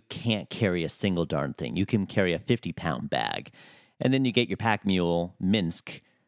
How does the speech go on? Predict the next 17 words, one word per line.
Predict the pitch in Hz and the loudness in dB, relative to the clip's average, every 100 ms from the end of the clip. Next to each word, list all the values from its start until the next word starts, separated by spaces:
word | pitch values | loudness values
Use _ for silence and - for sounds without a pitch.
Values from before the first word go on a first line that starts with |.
| - | -4
uh, | 64 60 58 60 53 80 | -2 0 -2 -4 -4 -4
you | 107 90 | 0 0
know, | 71 | 0
a | |
player | - 104 92 87 | 0 2 2 2
that | 82 80 | 0 0
you, | 92 78 - | -2 -4 -8
you, | 104 92 | -6 -4
you | 82 87 | -2 -2
pick | 101 80 | 0 -2
up | 73 | -2
in | 69 | -4
the | 52 | -4
game | - 95 85 | -2 0 2
that | 73 | -2
you | 71 | -2
rescue, | 69 110 120 - 71 65 | 0 0 -2 -4 -4 -4